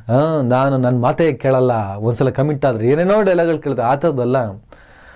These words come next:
ಎದೆಯ ಒಳಗಡೆ ಇರುವಂಥ ಆಕ್ರೋಶ ಪದಗಳಾಗಿ ಹೊರಹೊಮ್ಮಿದಾಗ ಬರುವಂಥ ಡೈಲಾಗ್ಗಳದು. ಹಾಗೆ ಕಾಟೇರ ನನಗೆ ಒಂದು ನಿಮಿಷ ಕೂಡ ಬೋರ್ ಆಗದ ಹಾಗೆ, ಒಂದು ಕ್ಷಣ ಕೂಡ ಕಣ್ಣು, ಕಣ್ಣವೇ ಮಿಟುಕಿಸದ ಹಾಗೆ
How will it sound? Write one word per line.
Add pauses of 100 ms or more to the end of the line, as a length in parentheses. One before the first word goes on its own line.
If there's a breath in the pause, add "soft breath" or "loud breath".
(220 loud breath)
ಎದೆಯ
ಒಳಗಡೆ
ಇರುವಂಥ
ಆಕ್ರೋಶ (420)
ಪದಗಳಾಗಿ
ಹೊರಹೊಮ್ಮಿದಾಗ (680 loud breath)
ಬರುವಂಥ
ಡೈಲಾಗ್ಗಳದು. (800 loud breath)
ಹಾಗೆ
ಕಾಟೇರ
ನನಗೆ (680 loud breath)
ಒಂದು
ನಿಮಿಷ
ಕೂಡ
ಬೋರ್
ಆಗದ
ಹಾಗೆ, (920 soft breath)
ಒಂದು
ಕ್ಷಣ (160)
ಕೂಡ (380)
ಕಣ್ಣು,
ಕಣ್ಣವೇ
ಮಿಟುಕಿಸದ
ಹಾಗೆ